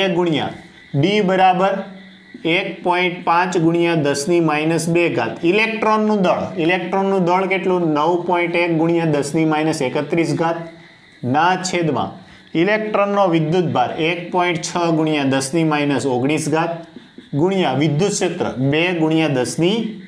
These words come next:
ચાર ઘાત. આખાનું સાદુરૂપ આપી અને તમે વર્ગમૂળ કાઢશો, તો આ સમય મળશે આપણને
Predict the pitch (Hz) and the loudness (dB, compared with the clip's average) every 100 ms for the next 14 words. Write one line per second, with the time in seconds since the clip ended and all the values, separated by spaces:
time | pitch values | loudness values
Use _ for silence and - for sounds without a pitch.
0 | - - - - - - - - 135 139 | -20 -20 -20 -20 -20 -20 -14 -2 0 2
1 | 143 160 160 - - - - 170 185 185 | 0 0 -2 -8 -18 -20 -4 -2 -2 -2
2 | 240 240 233 220 202 208 220 220 208 185 | 0 0 -2 0 0 2 2 2 2 2
3 | 196 190 180 190 190 196 185 151 165 185 | 2 2 2 0 0 2 2 4 2 2
4 | 220 208 165 143 - 170 165 135 135 - | 2 2 0 0 -2 2 2 2 -4 -12
5 | - - 190 196 - 185 196 214 202 190 | -18 -2 2 2 2 0 2 2 0 0
6 | 202 190 170 190 165 135 | 0 0 0 0 0 0